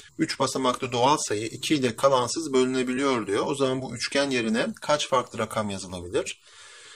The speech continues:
Biz ne biliyoruz? Eğer bir üç basamaklı sayı ikiye tam bölünebiliyorsa şu birler basamağındaki rakam ya sıfır olmalı, ya iki olmalı, ya dört olmalı, ya da altı ya da sekiz olmalı. Yani çift rakamlar olmalı.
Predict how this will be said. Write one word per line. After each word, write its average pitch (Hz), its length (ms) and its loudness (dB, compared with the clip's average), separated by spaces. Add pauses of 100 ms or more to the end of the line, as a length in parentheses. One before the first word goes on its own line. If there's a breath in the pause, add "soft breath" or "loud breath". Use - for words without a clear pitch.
(240 loud breath)
Biz 139 160 -2
ne 156 160 0
biliyoruz? 127 540 2 (640)
Eğer 117 300 0
bir 127 260 -4
üç 127 200 -6
basamaklı 123 560 2
sayı 120 280 -2
ikiye 113 360 -4
tam 117 220 2
bölünebiliyorsa 123 880 0
şu 120 240 -8
birler 123 360 0
basamağındaki 113 760 -2
rakam - 380 0 (420)
ya 123 140 -2
sıfır - 400 -2
olmalı, 104 480 -2
ya 139 120 -4
iki 113 260 -2
olmalı, 185 360 0
ya 117 220 -2
dört 120 240 2
olmalı, 101 360 -2
ya 117 180 0
da - 140 0
altı 104 340 2
ya 120 160 0
da 147 60 0
sekiz 135 320 -6
olmalı. 101 320 -2
Yani 117 260 -2
çift - 260 -6
rakamlar 120 400 -2
olmalı. 104 500 -2